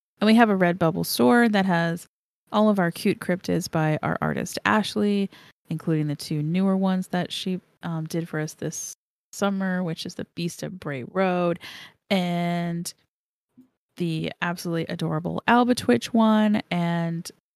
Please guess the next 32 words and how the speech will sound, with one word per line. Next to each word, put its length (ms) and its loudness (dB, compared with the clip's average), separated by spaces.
um, 280 -8
the 400 -4
Lalachusa 680 -2
one 200 -4
that 140 -4
she 160 -4
did 200 -6
for 180 -4
us. 180 -4
And 80 -2
then 120 -4
we 120 -4
also, 180 -6
Chris 200 -4
Stone's 520 -4
a 40 -4
little 100 0
bit 200 -4
more, 340 -4
um, 360 -12
men-, 420 2
menacing 760 2
looking, 520 -8
uh, 280 -12
I 100 -6
like 160 -6
to 80 -20
call 160 -8
them 220 -8
menacing 440 -8
looking. 380 -12
The 260 -10